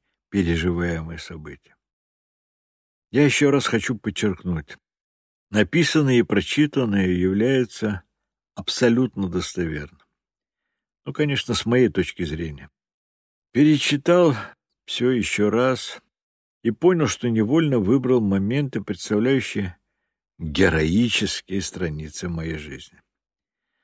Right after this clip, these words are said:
На самом деле эти события чередовались и с обыденными фактами любой человеческой жизни, и с не очень правильными поступками, с проявлением и слабости, и трусости,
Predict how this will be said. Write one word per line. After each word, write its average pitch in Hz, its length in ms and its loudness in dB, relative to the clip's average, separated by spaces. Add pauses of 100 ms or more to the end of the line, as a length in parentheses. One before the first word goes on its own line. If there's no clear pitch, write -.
(320)
На 135 120 0
самом 160 380 2
деле 147 260 6
эти 127 140 -4
события 123 640 -2
чередовались 120 800 2
и - 160 -6
с - 160 -4
обыденными 107 680 0
фактами 90 580 -6
любой 95 380 -2
человеческой 92 600 -4
жизни, 104 560 -6 (800)
и 110 60 -4
с - 120 -4
не 147 120 2
очень 143 320 2
правильными 101 640 2
поступками, 95 960 -6 (600)
с - 120 -16
проявлением 123 720 2
и - 20 2
слабости, 117 800 -2
и 87 60 -10
трусости, 104 840 -6